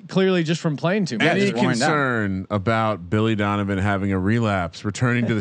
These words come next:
Speaker 3: scene of the crime where he had to
Speaker 2: <laughs>
Speaker 3: cry and beg for his old job back after re-, reneging at the Orlando Magic?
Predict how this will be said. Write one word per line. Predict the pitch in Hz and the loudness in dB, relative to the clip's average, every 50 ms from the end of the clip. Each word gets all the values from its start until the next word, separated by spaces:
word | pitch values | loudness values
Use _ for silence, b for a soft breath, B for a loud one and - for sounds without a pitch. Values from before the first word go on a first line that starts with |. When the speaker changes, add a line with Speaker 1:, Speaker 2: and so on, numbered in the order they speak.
| 101 | -2
Speaker 3:
scene | - 127 120 120 | -2 0 0 0
of | 117 | 0
the | 110 104 | 0 -2
crime | - - 127 117 117 113 107 104 101 | -2 -2 0 0 0 0 -2 -2 -2
where | 101 101 | 0 0
he | 110 | 0
had | 120 113 107 | 0 0 0
to | 113 131 | 0 -2
Speaker 2:
<laughs> | |
Speaker 3:
cry | 135 123 139 123 123 123 123 117 | 0 0 0 2 2 2 0 0
and | 117 113 107 107 | 0 -2 -2 0
beg | 123 120 120 139 156 | 0 0 0 -2 -2
for | - 117 113 | -2 0 0
his | 107 104 | 0 0
old | 117 113 110 107 98 | 0 0 0 0 0
job | 233 113 104 104 107 98 | 0 2 2 2 2 0
back | 95 104 98 92 92 - | 0 0 0 0 -2 -2
after | 104 98 95 - - 110 101 | -2 -2 -2 -2 -2 -2 0
re-, | 95 104 107 113 98 | 0 0 0 0 0
reneging | 110 127 117 117 113 110 120 120 120 120 120 117 117 107 110 110 107 | 0 -2 0 0 0 0 2 0 2 2 0 0 -2 -2 -2 -2 -2
at | 104 95 | -2 0
the | 113 104 | 0 0
Orlando | 101 101 98 98 98 98 98 95 92 90 | 0 0 0 0 0 0 0 0 0 0
Magic? | 95 95 98 95 90 95 90 85 - - - | 0 0 0 -2 -2 -4 -6 -6 -8 -10 -14